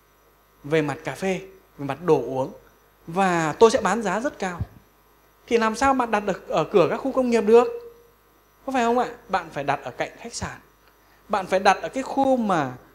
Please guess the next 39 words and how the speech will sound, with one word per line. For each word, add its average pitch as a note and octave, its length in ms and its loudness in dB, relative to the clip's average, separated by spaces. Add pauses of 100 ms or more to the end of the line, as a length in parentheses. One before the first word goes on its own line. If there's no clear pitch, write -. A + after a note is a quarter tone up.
(200)
văn B3 240 0
phòng E3+ 320 -2
giao A3 180 -4
dịch D#3+ 180 -10
sầm C3+ 280 -8
uất. F#3+ 120 -4 (580)
Ở D3+ 240 0
đó D#3 280 2
là C4 100 -2
có F#3 200 -4
những C4+ 240 -4
người F3 180 0
sang A#3 240 -8
trọng. - 160 -8 (1500)
Không C#4 340 4
gian C4 260 2
là G3+ 100 -2
phải C3+ 180 -8
thoải B2+ 200 -6
mái. C3+ 260 -8 (600)
Nhạc A#3 440 2
là G3 60 0
phải F3+ 160 0
phù F#3+ 180 0
hợp E3+ 200 2
với B3 100 -4
người A#3+ 160 -2
ta. A#3+ 220 -8 (1600)
Đúng C4 160 -2
không? C4 260 -6 (560)
Vậy D#3 340 2
cho G#3+ 140 -8
nên A3 260 -4 (520)
cái A3 100 2 (100)
phân A3 160 -2
khúc C4+ 200 -6
khách - 180 -14
hàng C#3+ 260 -4
này, A2+ 240 -6